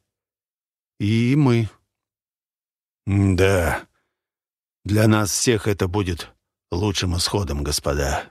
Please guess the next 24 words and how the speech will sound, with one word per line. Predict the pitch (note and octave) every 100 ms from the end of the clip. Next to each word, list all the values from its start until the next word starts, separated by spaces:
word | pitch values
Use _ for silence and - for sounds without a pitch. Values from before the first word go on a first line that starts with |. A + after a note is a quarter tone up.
| -
сделал | F#2 F#2+ F#2 D#2 D#2+
вывод | G#2 C3 G2+
капитан | - D#2+ F2 F2 E2+
Сопкин. | - D#2+ - E2+ E2+ _ _ _ _ _ _ _ _ _ _ _ _ -
«В |
таком | - F#2+ B2+ G#2+
случае | - C3+ A2+ A2 F#2+
нам | G#2 A2
стоит | F2+ - C3+ G2 -
подумать | G2+ F#2+ B2 G2 F#2 -
над | G2 F2
тем, | - B2+ G#2
как | - A2 F#2+ - - -
передать | A2 G2 F#2 G2+ - A2
на | G2
Землю | F#2+ A#2 F#2+ E2
сигнал | D2+ D#2+ F2+ B2+ F#2+
бедствия | D#2+ B2+ G#2+ - D#2+ D2
в | D2 D#2+
обход | F#2+ - G2 - _ _
защитных | D#2+ D#2 F#2 - D2 C#2+ D2
систем | F2 - - C#2
Марка | D#2+ D#2+ - D#2
десять». | D#2+ D2+ - -